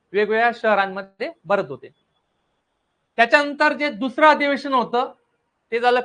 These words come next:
कलकत्त्याला. हे अधिवेशन झालं सत्तावीस ते तीस डिसेंबर अठराशे शहाऐंशी, सेकंड अधिवेशन.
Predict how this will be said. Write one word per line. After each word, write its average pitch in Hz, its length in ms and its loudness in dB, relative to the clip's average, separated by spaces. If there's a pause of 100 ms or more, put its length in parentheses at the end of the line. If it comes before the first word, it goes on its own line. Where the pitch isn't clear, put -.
(100)
कलकत्त्याला. 220 720 0 (880)
हे 233 60 0
अधिवेशन 277 440 0
झालं 269 200 0
सत्तावीस 277 680 -4
ते 294 60 -6
तीस 285 300 -8
डिसेंबर 247 420 -6
अठराशे 240 560 -2
शहाऐंशी, 226 480 -6
सेकंड 226 400 -6
अधिवेशन. 220 420 -8